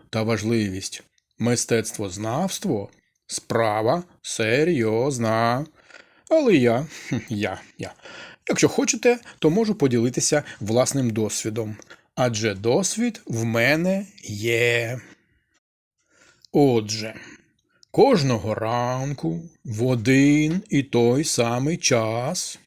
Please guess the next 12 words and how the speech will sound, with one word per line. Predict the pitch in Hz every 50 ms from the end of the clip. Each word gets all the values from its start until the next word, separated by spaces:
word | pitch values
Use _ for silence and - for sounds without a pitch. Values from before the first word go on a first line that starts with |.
| _ _ -
хм, | - 339 240 156 123 110 - - - - _ _ -
приблизно, | - - 185 113 113 110 107 101 104 101 104 107 110 107 117 - _ _ _ - - - - - _ _ -
я | 98 101 139 - - 165 - - -
п'ю | - 123 113 123 120 113 117 120 131 185 269 - _ _ _ -
смачненьку | - - - 117 117 - - 294 359 330 - 160 117
каву | - 120 113 113 117 120 123 139 151 165 175 180 180 196 196 208 202 _ _ - - - _ -
та | - 285 330 453 494 508 466 - 143
з'їдаю | 101 123 135 120 113 190 269 277 208
бутерброд. | 131 123 147 147 151 143 117 87 117 107 107 98 104 - - - - - - - - -
Хм. | - 147 123 110 - _ _ _ _ _ - _ _ _ _ _
При | - - 403 320
цьому | 190 - - - 135 131 127 123 120 120 117 117